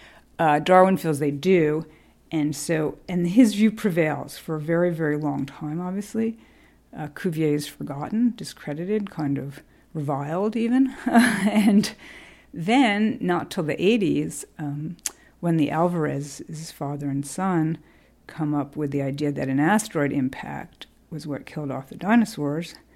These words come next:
uh, does this idea of catastrophic extinction, you know, sort of burst back into science and now is very, very, you know, generally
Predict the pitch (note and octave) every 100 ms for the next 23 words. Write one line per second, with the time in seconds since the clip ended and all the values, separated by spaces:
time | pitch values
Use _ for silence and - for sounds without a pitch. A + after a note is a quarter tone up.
0 | _ _ _ _ - D#3+ D3 F3 F3 E3
1 | D#3+ C#3+ C#3 C#3 B2+ - C#3 C#3 - B2+
2 | - - - - - - - - _ D4
3 | D3+ D3 - A2+ - C#3+ D#3+ E3 - -
4 | B2+ B2+ - - _ - D#3 D3 - -
5 | C#3+ C3+ - D#3+ - C#3+ D#3 D#3 C#3+ C#3
6 | C#3 D3 D3 E3 D3 C#3+ C#3+ D3 D3 _
7 | _ - C#3+ C#3 F3+ G3 - C3+ C#3+ B2
8 | C#3